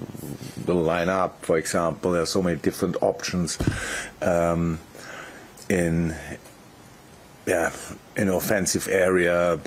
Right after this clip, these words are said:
But, uh, Werner, Ziyech, and Havertz didn't start the last game. Um, could all three start, for example, gives a complete different dynamic to Lukaku, Mount, and Pulisic, these kind of things.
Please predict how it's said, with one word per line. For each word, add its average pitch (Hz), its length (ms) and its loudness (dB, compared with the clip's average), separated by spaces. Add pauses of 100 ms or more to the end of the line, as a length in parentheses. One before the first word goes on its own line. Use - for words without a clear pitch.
But, 80 320 -2
uh, 87 220 2 (500)
Werner, 90 560 2 (280)
Ziyech, 95 380 2 (120)
and 98 180 -2
Havertz 90 420 2
didn't 92 200 2
start 90 320 2
the 92 80 2
last 90 320 2
game. 98 260 2 (600)
Um, 87 200 2 (680)
could 135 180 6
all 95 180 8
three 92 240 4
start, 90 360 2
for 90 180 2
example, 92 600 2 (300)
gives - 200 2
a 110 60 4
complete 101 420 2
different 95 300 2
dynamic 90 500 2
to 85 300 2 (300)
Lukaku, 85 680 2 (140)
Mount, 80 340 0 (300)
and 85 120 0
Pulisic, 92 600 0
these 85 200 0
kind 85 240 0
of 80 80 0
things. 82 440 0